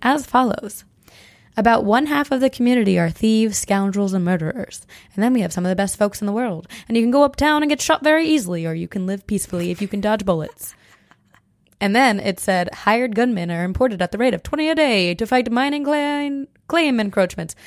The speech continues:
The sheriff's office could count on about forty thousand years, thirty," <laughs> God, got head up in it. <laughs> About, <laughs> the sheriff's office could count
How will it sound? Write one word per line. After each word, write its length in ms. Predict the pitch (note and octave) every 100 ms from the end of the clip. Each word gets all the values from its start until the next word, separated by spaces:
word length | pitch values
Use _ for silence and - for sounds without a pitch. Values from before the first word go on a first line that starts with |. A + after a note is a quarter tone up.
| - -
The 60 |
sheriff's 380 | - A#3 F#3 -
office 260 | F3+ G3+ F#3+
could 140 | G#3
count 220 | A#3+ A#3+
on 180 | A#3+ A3+ - - - _ _ _ _ _
about 360 | G#3+ B3+ B3+ - - -
forty 240 | E4 F#4+
thousand 340 | F#4 F4 F4
years, 360 | F#4+ E4+ C4+ A3+ - -
thirty," 240 | D4+ E4 - A3+ A#3+
<laughs> 300 | A3 G#3+ -
God, 320 | - E3+ E3 - D#4 - -
got 180 | G3 C#5
head 100 | E3
up 100 | -
in 60 | F3
it. 1300 | - - _ - D#4+ D#4 - _ _ _ A3 A3 C4+ -
<laughs> 100 | _ _ _ _ - F4+ D#4+ E4 C#4 -
About, 360 | A#3 A#3 G#3+ -
<laughs> 260 | B3 B3+
the 160 | A#3+ A#3
sheriff's 380 | - C4+ D4+ C#4+
office 320 | G#3+ G#3 G3
could 180 | - G3
count 280 | - F3+ -